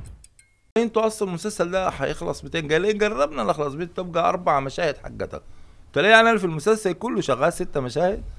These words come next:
قال لي: "هاي". قلت له: "المسلسل كم؟" قال لي: "ثلاثين حلقه". قلت له: "انتوا تعرضوا وتطولوا وتمشوا البجراويه وتقعوا من الرمله والجبل وانا ست مشاهد؟"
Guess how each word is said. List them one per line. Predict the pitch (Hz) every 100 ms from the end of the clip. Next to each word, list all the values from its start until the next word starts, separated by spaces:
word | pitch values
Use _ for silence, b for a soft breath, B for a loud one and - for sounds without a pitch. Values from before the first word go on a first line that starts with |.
| b b _ -
قال | 95
لي: | 113
"هاي". | 147 147 170 226 - _
قلت | 104
له: | 139
"المسلسل | 165 208 214 196
كم؟" | 202 214
قال | 180
لي: | 160 185
"ثلاثين | 156 143 180
حلقه". | 175 123 101 101 b b b
قلت | -
له: | 135 190
"انتوا | 190
تعرضوا | 170 185 175 170 139 131
وتطولوا | - 151 160 156 139
وتمشوا | 120 147 156 139
البجراويه | 117 117 127 127 139 147 143
وتقعوا | 131 147 135 123
من | 120
الرمله | 117 110 123 127 139
والجبل | 131 120 143 131
وانا | 147 147
ست | 165 160 131
مشاهد؟" | 113 143 202 302